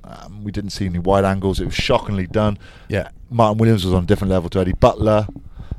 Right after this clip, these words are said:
Speaker 1: Um, not
Speaker 2: Volume-wise, you
Speaker 1: yeah,
Speaker 2: mean?
Speaker 1: volume-wise, the, the commentary was great. Um, but
Speaker 2: They're both equally ginger, aren't they?
Speaker 1: Yeah. <laughs> For me, though,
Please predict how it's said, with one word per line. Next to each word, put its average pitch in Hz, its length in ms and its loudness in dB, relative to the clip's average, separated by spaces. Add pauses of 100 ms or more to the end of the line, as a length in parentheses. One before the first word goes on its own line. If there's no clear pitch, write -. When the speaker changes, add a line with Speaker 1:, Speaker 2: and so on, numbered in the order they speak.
Speaker 1:
Um, 98 280 -2
not 120 180 -2
Speaker 2:
Volume-wise, 98 760 2
you 117 40 6
Speaker 1:
yeah, 110 80 8
Speaker 2:
mean? 92 60 2
Speaker 1:
volume-wise, 95 520 6
the, 113 140 -2
the 110 100 -4
commentary 98 360 -2
was 85 80 -2
great. 95 260 2 (340)
Um, 110 340 4 (140)
but 117 320 8 (220)
Speaker 2:
They're 104 80 -8
both 107 200 4
equally 98 320 -2
ginger, 87 320 -4
aren't 78 140 -8 (360)
they? - 160 -12
Speaker 1:
Yeah. 104 420 -4
<laughs> 160 460 -12
For - 220 -6
me, 143 180 8
though, 98 260 4